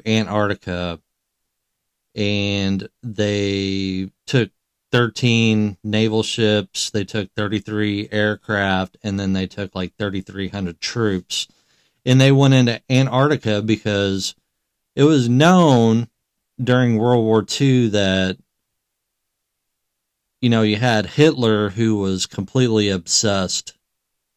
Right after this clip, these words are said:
with Antarctica. And supposedly, from what we know, is that, you know, that the, the Nazis had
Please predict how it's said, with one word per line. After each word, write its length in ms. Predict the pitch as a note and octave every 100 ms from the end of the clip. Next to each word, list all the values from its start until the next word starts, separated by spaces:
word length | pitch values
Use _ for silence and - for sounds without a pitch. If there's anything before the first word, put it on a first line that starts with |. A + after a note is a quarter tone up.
| _ _
with 220 | A2 G#2 -
Antarctica. 840 | A2 G#2 G2 G#2+ G#2 F#2+ - F2+ - _ _ _ _ _ _ _ _ _ _ _ _ _ _ _ _ _ _ _
And 800 | A#2+ A2+ A2+ A2 A2 G#2+ G#2 G#2+ _ _ _ -
supposedly, 1300 | - A#2+ - D3+ D#3+ C#3+ C#3 B2 B2 A#2+ A#2+ A#2 B2 - - _ _ _ _ _ _ _ _ _ _ _ _ _
from 400 | B2+ A#2+ A2 A2
what 240 | G#2+ A#2+ A#2
we 220 | A#2 B2+
know, 720 | B2+ B2 B2+ G#2+ F#2+ F2+ F#2 - _ _ _ _ _ _ _ _
is 540 | A#2 G#2 G#2 G2+ G2
that, 400 | G2+ G2+ G2 G2 F#2+ _
you 140 | B2+ A2
know, 240 | G2 G2
that 300 | F#2+ G2 -
the, 520 | G#2 F#2+ F#2+ F#2 F#2+ -
the 100 | G#2
Nazis 760 | G#2+ B2+ D3 - B2+ A#2+ A2+
had 640 | - G#2+ G#2 G2 F#2+ F#2+